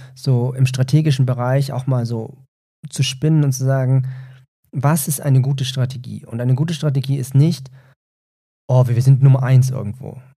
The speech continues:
weil das ist nicht messbar, es gibt dir keine Richtung vor, sondern mal als Idee, ich finde, eine gute Strategie fängt bei dir als Unternehmer an oder Unternehmerin. Und dein Unternehmen darf zu dir passen. Ich habe zum Beispiel einen Kunden,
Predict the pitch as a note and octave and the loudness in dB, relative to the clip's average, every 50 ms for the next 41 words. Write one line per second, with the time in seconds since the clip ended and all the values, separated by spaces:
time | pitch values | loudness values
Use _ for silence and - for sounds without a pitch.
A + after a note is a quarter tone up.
0 | _ - A#2 A2 G#2+ - - B2 - - G#2+ G2+ - - C3+ D3 D#3 D3+ D3 - | _ -10 -8 -6 -6 -8 -10 -10 -12 -10 -10 -10 -2 2 4 4 4 4 2 0
1 | - - - C#3 C3+ C3+ C3 C3 C3 C3 B2 - - - - - - - - - | -6 -6 -4 -2 -2 0 0 0 0 0 0 -2 -4 -6 -8 -10 -12 -10 -8 -6
2 | G#2+ A2 A2+ A#2 B2+ D3+ C3+ - - C#3+ B2+ B2 A#2 B2+ - - - B2+ B2 B2 | -6 -4 -2 0 0 0 0 0 0 0 0 0 0 -2 -6 -6 -4 -4 -2 -2
3 | A#2+ B2 B2 B2 A#2+ A#2 - - - - - - - - - - D#3 D3+ D#3 D3+ | -2 -2 -2 -2 -4 -6 -8 -14 -20 -20 -20 -20 -20 -20 -4 0 2 4 6 6
4 | D3+ D#3 D#3 E3 E3 E3 E3 - E3+ D#3 C3 D#3+ E3 F3+ F#3+ E3+ D3+ - - _ | 6 6 6 4 2 0 -2 0 -2 -2 0 0 0 2 2 0 -2 -4 -8 _
5 | - C#3+ - - - F3+ D#3+ D3 C#3+ B2+ C3+ B2+ B2+ - - - D#3+ D3 C3+ C#3 | -8 -8 -6 -4 -4 -2 0 2 2 2 2 0 -2 -4 -4 -2 0 0 2 2
6 | C3+ B2 C3+ C#3 D3 D#3+ E3 E3 E3 - - _ _ _ _ _ _ _ _ _ | 0 0 0 0 0 0 0 -2 -4 -6 -8 _ _ _ _ _ _ _ _ _
7 | - - D3 C#3+ C3+ B2+ C#3 B2+ A2+ C3 C3 C#3+ D#3 E3 D#3 C#3+ C3 B2+ - - | -4 0 2 2 2 2 2 0 -2 0 0 0 2 2 2 2 0 0 0 0
8 | C#3 B2+ B2+ B2 A2 G#2+ A2+ A#2 A2+ A2 G#2+ - - G2+ F#2+ - - - _ - | -2 0 0 0 0 0 0 0 -2 -2 -4 -8 -10 -12 -12 -12 -14 -18 _ -16
9 | A2 G#2+ G#2 - - G#2+ G#2 G2 F#2+ - G#2+ G#2 B2+ - - - - _ _ _ | -16 -14 -14 -12 -10 -8 -8 -8 -8 -10 -12 -14 -14 -14 -18 -20 -20 _ _ _
10 | _ - C3 B2+ C3 C3 C#3 D#3+ F3+ F#3+ F#3+ F#3+ F#3+ F3+ E3 D3+ D3 D3+ D#3 D3 | _ -2 0 2 4 4 4 4 4 2 2 2 2 4 6 6 8 8 8 8
11 | C#3 C3 A#2 A2 G#2+ G#2+ A2 B2 - - - - _ _ _ _ - C3 C#3+ C3+ | 6 6 6 4 2 -2 -4 -6 -10 -14 -18 -20 _ _ _ _ -8 -2 0 0
12 | C#3 D3+ D3+ - - - - C#3 A#2+ C#3+ D3+ D3 C3 - - - - C3+ B2+ - | 2 0 0 -2 -4 -2 -2 0 2 4 4 2 2 0 -2 0 2 2 2 0
13 | - G#2 G2 - - - C3 - D3 C#3 - - C#3 C3 B2+ C3 C3 C3 B2+ B2 | -2 -8 -10 -10 -8 -6 -2 -2 -2 -2 0 2 4 4 4 4 2 0 -4 -8
14 | A#2+ - - - - D3+ F3+ G3 - - A#3 B3+ A#3+ | -10 -10 -10 -6 -4 -2 -2 -2 -4 -6 -8 -8 -8